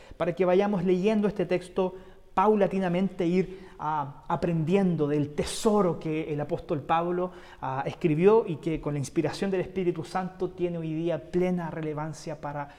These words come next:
lo que estamos haciendo como iglesia. ¿Por qué? Porque nosotros vemos que una iglesia que se desarrolla en función de los principios bíblicos y que se orienta hacia la misión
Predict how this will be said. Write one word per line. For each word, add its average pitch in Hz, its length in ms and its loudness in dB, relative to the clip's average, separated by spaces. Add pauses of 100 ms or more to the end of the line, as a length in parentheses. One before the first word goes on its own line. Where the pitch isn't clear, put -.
(160)
lo 151 80 -6
que 135 80 -8
estamos 156 340 -2
haciendo 139 400 -6
como 123 200 -8
iglesia. 107 440 -14 (1040)
¿Por 180 160 -4
qué? 262 220 -4 (1400)
Porque 180 300 4
nosotros 220 420 4
vemos 254 300 6
que - 120 -2
una 226 300 2
iglesia 202 640 2
que 190 180 4
se 190 240 4
desarrolla 185 840 4
en 170 100 0
función 202 580 0
de 226 80 6
los 208 120 0
principios 190 580 0
bíblicos 165 720 -4
y 175 80 -4
que 202 120 2
se - 140 -2
orienta 208 540 2
hacia 285 420 4
la 170 120 6
misión 175 480 0